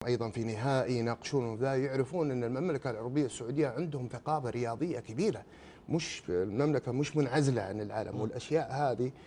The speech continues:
Speaker 1: أنا في وجهة نظري هي تدعم حقيقة ما تعمله حقيقة، آه، دولتنا وأيضا حكومتنا.
Speaker 2: جميل.
Speaker 1: وإن شاء الله بإذن الله لن تكون الأخيرة.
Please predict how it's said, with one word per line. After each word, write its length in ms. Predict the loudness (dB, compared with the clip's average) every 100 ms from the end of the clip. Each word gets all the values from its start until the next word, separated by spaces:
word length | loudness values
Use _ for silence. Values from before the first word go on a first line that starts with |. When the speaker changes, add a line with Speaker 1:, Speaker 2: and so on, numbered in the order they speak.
| -20 -20 -4
Speaker 1:
أنا 140 | 0
في 140 | 2 4
وجهة 340 | 4 4 0 2
نظري 380 | 0 2 2 2
هي 220 | 4 4
تدعم 480 | 8 6 6 0 -2 -10 -20 -12
حقيقة 640 | -6 -2 0 -2 -2 -2 -4 -10 -6 0
ما 120 | 2
تعمله 440 | 2 4 2 2
حقيقة، 680 | -2 -4 -6 -4 -4 -6 -8 -4
آه، 840 | -2 0 0 0 -2 -2 -2 -2
دولتنا 760 | -2 4 6 6 4 -2 -2 -2
وأيضا 560 | -4 0 2 2 0 -2
حكومتنا. 640 | -8 -2 0 0 -2 -2 -2 -6 -18 -18 -6
Speaker 2:
جميل. 140 | 4
Speaker 1:
وإن 480 | 8 8 8 6 4
شاء 220 | 4 4
الله 160 | 4 2
بإذن 280 | 2 2 2
الله 220 | 2 2
لن 200 | 4 4
تكون 340 | 2 4 4
الأخيرة. 500 | 4 2 0 2 2